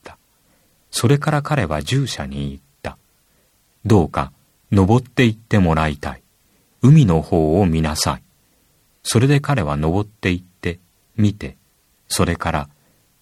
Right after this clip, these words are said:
「全然何もありません」と言った。するとエリヤは、「戻ってみなさい」と七度言っ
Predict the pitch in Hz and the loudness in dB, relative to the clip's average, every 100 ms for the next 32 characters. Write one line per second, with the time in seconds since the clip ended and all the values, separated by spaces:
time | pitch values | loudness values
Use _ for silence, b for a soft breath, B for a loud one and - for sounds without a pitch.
0 | _ 101 113 104 104 107 98 90 92 110 | _ 0 4 4 4 4 4 4 4 4
1 | 139 135 120 117 113 - 110 - _ _ | 4 4 2 0 -2 -2 -4 -8 _ _
2 | _ _ - 71 67 _ - - _ _ | _ _ -4 -4 -6 _ -20 -20 _ _
3 | _ _ _ _ _ - - 107 104 107 | _ _ _ _ _ -4 -2 0 0 0
4 | 90 80 67 - _ _ _ _ _ 98 | -2 -4 -10 -20 _ _ _ _ _ 2
5 | 101 143 147 - 80 80 82 80 80 69 | 4 4 0 -2 -2 -2 -2 -4 -6 -8
6 | _ _ _ _ _ - 87 85 113 143 | _ _ _ _ _ -6 -2 0 0 -2
7 | 82 71 67 | -6 -8 -14